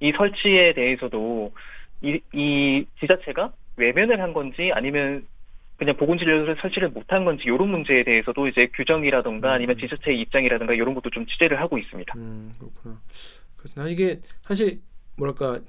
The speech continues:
Speaker 2: 지-, 그 어촌 소멸 문제에 대해서는 그냥 서울에만 사는 사람이랑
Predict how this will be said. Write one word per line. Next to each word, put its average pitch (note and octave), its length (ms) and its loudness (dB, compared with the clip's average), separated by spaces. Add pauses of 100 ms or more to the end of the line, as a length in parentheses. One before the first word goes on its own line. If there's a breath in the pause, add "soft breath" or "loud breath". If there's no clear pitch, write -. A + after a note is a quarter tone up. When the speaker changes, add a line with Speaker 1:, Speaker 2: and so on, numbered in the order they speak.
Speaker 2:
지-, - 300 -12
그 B2+ 400 -6
어촌 A3+ 400 0
소멸 A3 240 0
문제에 D3 400 0
대해서는 B2+ 560 -6 (720 soft breath)
그냥 G2+ 160 -12
서울에만 B3 560 2
사는 E3+ 280 -2
사람이랑 A#2 680 -6